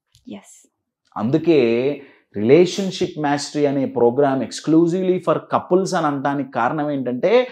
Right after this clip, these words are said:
Speaker 2: తప్పులు ఇద్దరి వైపులా ఉంటాయి, ఇద్దరిలో పాజిటివ్స్ ఉంటాయి, ఇద్దరిలో నెగటివ్స్ ఉంటాయి. నేను అందుకే చెప్తున్నా, రెండు డిఫరెంట్ మెటీరియల్స్, ఈ రెండు డిఫరెంట్ మెటీరియల్స్ కలిసి ఒక కామన్ పాత్ ఎలా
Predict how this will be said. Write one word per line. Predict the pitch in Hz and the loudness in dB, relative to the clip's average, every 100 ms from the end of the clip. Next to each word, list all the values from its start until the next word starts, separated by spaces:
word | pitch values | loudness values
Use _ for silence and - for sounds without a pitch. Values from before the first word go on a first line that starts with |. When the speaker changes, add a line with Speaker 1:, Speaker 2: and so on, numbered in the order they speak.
| - _ 147 | -12 _ 4
Speaker 2:
తప్పులు | 135 - 226 | 4 6 8
ఇద్దరి | 214 143 156 190 | 8 8 10 10
వైపులా | 190 185 175 156 | 10 6 6 6
ఉంటాయి, | 147 131 135 131 123 104 110 - _ _ _ 120 | 6 4 2 2 2 -2 -6 -16 _ _ _ -8
ఇద్దరిలో | 120 143 202 208 202 | 2 8 10 12 10
పాజిటివ్స్ | - 175 160 156 165 - | 10 6 6 0 0 0
ఉంటాయి, | 151 143 147 135 | -2 2 2 2
ఇద్దరిలో | 120 147 180 175 160 | 2 6 8 8 6
నెగటివ్స్ | 139 131 139 131 | 2 -2 -2 -2
ఉంటాయి. | 127 110 123 | -4 -2 0
నేను | 120 120 | 0 0
అందుకే | 139 151 | 0 0
చెప్తున్నా, | 147 - 123 110 90 - - - | 2 0 -2 -4 -4 -10 -20 -2
రెండు | 120 139 170 151 | 2 4 6 4
డిఫరెంట్ | 120 - - 208 208 180 | 4 -2 2 4 4 2
మెటీరియల్స్, | 156 139 135 147 127 127 131 120 98 - - - - _ - - | 2 0 2 2 2 2 2 2 0 -6 -14 -20 -20 _ -14 4
ఈ | 147 165 | 10 12
రెండు | 151 180 226 | 12 10 10
డిఫరెంట్ | 247 196 202 214 202 180 | 10 8 4 4 4 4
మెటీరియల్స్ | 170 156 175 170 160 160 151 - - - | 4 6 8 10 10 8 6 0 -6 6
కలిసి | 160 165 165 - 160 135 110 107 - - - | 8 10 8 4 2 4 2 -2 -10 -6 4
ఒక | 131 170 | 6 8
కామన్ | - - 156 180 214 226 208 - | 4 8 12 12 12 8 6 4
పాత్ | 151 147 151 147 | 6 8 6 4
ఎలా | 135 127 160 175 | 6 8 10 8